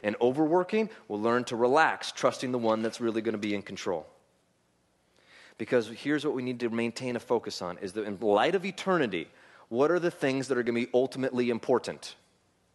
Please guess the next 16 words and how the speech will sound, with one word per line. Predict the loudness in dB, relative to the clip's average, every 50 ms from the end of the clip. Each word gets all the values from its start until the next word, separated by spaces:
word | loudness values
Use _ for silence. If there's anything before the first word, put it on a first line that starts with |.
| _ _ _ _ _ _ _ _ _ _ _ _ _ _ _ _ _ _ _ _ _ _ _ _ _ _ -20 -20 _
Your | -8 -4 -2
relationship | 0 0 0 0 0 -2 -6 -8 -8 -6
with | -8 -6 -6
Jesus | -6 -6 -6 -8 -10 -8
Christ | -4 -2 -2 -2 -4 -8 -14 -20 -20 _ _ _ _ _ _ _ _ -10
and | -6 -6 -6
the |
health | -4 -2 -2 -2 -2 -4
of | -12 -12
your | -12 -10
soul. | -10 -10 -10 -10 -10 -10 -14 -20 _ _ _ _ _ _ _ _ _ _ _ _ _ _ _ _ _ _ _ _ _ _ _ _ _ _ -20 -8 -2
Mark | 0 2 2 0 -2 -2 -2
eight, | -2 -2 -2 -4 -12 -20 _ -20 -20 _ _ _ _ _
Jesus | -6 -4 -4 -2 -4 -4 -2
says, | 0 2 2 0 -2 -4 -10 -10
"What | -4 0 2 2 2 0 -4 -12 -18